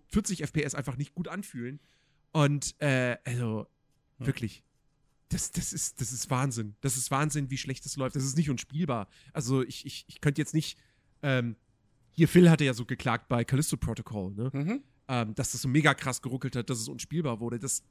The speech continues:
Speaker 1: kann ich jetzt hier nicht aussagen. Allerdings, auf der anderen Seite, Callisto Protocol sah wenigstens ge-, also sieht wenigstens geil aus.
Speaker 2: Ja.
Speaker 1: So. Und das, also
Speaker 2: Es ist halt,
Speaker 1: das
Speaker 2: es ist halt absolut nicht optimiert, hab ich das
Speaker 1: Es ist null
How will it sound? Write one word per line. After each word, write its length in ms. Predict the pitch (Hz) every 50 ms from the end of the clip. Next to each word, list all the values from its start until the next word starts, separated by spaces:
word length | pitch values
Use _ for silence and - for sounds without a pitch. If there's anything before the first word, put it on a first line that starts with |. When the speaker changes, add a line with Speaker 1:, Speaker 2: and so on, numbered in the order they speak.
| _ -
Speaker 1:
kann 160 | - 143 156
ich 80 | 139 -
jetzt 160 | 139 117 -
hier 220 | - - 151 143
nicht 260 | 135 165 208 - -
aussagen. 520 | 117 131 123 - 123 113 110 113 127 135 143 _ _ _ _ _ _ _ _ _ _ _ _ _ _ _ _ _
Allerdings, 400 | - 180 180 170 151 160 156 160 -
auf 80 | - -
der 120 | - 151
anderen 160 | 175 208 196 151
Seite, 200 | 156 147 147 170 - - _
Callisto 420 | - - 120 113 113 - - - 147
Protocol 400 | - - 156 151 156 147 147 123
sah 340 | 104 107 143 156 175 202 180
wenigstens 440 | 143 127 120 117 - - 117 - -
ge-, 80 | - 147 -
also 160 | - 175 127 107
sieht 180 | 131 190 165 -
wenigstens 320 | 139 127 117 - 131 120
geil 280 | - 156 123 120 123 131
aus. 360 | 151 190 165 123 - - -
Speaker 2:
Ja. 400 | 104 104 107 104 104 104 101 98 - _ _ -
Speaker 1:
So. 320 | - 156 143 131 110 95 - - - _ _ _ _ _ _ _ _ -
Und 240 | 160 160 139 123 - _ _ _ _ _ _ _ - _ _ _ _ -
das, 240 | - 156 147 - -
also 320 | - - 110 120 190 113 - _ _ _ _ _ _ _ _ _ _ _ _ _ _ _ _ _ _ _ _ _ _ -
Speaker 2:
Es 200 | 98 95 - -
ist 100 | 131 127
halt, 140 | 123 139 135
Speaker 1:
das 80 | -
Speaker 2:
es 360 | 139 143 131 - 127 113 107 117
ist 60 | 123 139
halt 280 | 143 143 131 - -
absolut 480 | - 95 107 - - - 147 139 135 135
nicht 200 | 127 123 120 127
optimiert, 720 | 107 - - - 101 87 92 92 113 131 101 85 - - _ _ _ -
hab 140 | 92 92 90
ich 80 | -
das 160 | - 92 95
Speaker 1:
Es 80 | - 151
ist 60 | 110 143
null 80 | 156